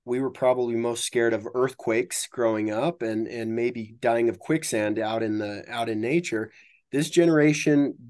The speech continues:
they do mass shooting drills. And so you look at just what they've grown up with, and y-, you can't help but have a little bit of sympathy and,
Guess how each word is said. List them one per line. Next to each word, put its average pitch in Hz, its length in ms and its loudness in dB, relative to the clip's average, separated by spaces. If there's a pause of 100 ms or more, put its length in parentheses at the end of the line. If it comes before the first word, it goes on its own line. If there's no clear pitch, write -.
they 131 240 6
do 139 240 2
mass 131 260 2
shooting 127 380 -2
drills. 92 440 -8 (560)
And 113 220 -2
so 127 500 2 (300)
you 143 120 0
look 220 280 -2
at 127 120 0
just 156 320 2
what 139 300 -2
they've 135 200 -2
grown 131 280 0
up 135 220 -2
with, 113 680 0
and 117 440 0
y-, 120 360 -14 (240)
you 139 120 -10
can't 180 220 0
help 175 260 2
but 127 120 0
have 131 160 -2
a 135 60 -4
little 143 200 0
bit 127 100 -2
of 110 60 -4
sympathy 151 520 0
and, 110 240 -2